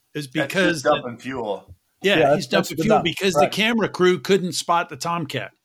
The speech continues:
Speaker 3: We did
Speaker 2: That's
Speaker 3: that
Speaker 2: not
Speaker 3: so
Speaker 2: why.
Speaker 3: more, more than
Speaker 2: They
Speaker 3: one. But this, but
Speaker 2: Yeah.
Speaker 3: listen, they asked for this. They wanted something dynamic, right?
Speaker 2: They wanted to make it look co-, it,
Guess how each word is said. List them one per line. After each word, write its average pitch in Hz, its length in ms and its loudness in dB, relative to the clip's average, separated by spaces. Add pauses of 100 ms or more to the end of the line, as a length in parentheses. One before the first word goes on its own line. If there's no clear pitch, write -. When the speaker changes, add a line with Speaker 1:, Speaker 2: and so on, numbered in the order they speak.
(180)
Speaker 3:
We 185 120 6
did 180 80 2
Speaker 2:
That's 185 100 6
Speaker 3:
that 180 120 6
Speaker 2:
not 185 120 6
Speaker 3:
so 170 140 2
Speaker 2:
why. 139 220 8
Speaker 3:
more, 208 180 4
more 190 280 4
than 208 120 2
Speaker 2:
They 196 80 4
Speaker 3:
one. 139 400 0
But 151 200 0
this, 190 200 4
but 208 100 0
Speaker 2:
Yeah. - 80 4
Speaker 3:
listen, 233 240 4
they 196 160 6
asked 220 240 6
for 160 120 -2
this. 123 220 -2
They 156 120 4
wanted 180 240 4
something 170 280 2
dynamic, 156 520 2
right? 147 260 4
Speaker 2:
They 170 100 0
wanted 185 380 2
to 151 140 0
make 160 160 2
it 143 140 -2
look 131 220 -2
co-, - 140 -8
it, 175 180 0